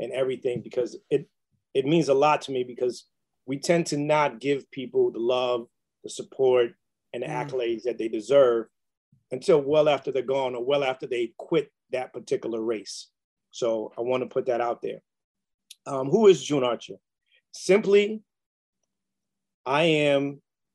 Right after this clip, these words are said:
Speaker 1: a young man who came from a small town with big dreams. Grew up in, uh, born in Hartford, Sargent Street, Baltic Street,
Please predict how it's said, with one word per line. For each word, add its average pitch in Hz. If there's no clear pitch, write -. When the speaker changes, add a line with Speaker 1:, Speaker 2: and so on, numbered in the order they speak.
Speaker 1:
a 123
young 147
man 147
who 127
came 143
from 123
a 107
small 147
town 139
with 113
big 120
dreams. 110
Grew 147
up 160
in, 147
uh, 135
born 160
in 160
Hartford, 160
Sargent 160
Street, 156
Baltic 156
Street, 160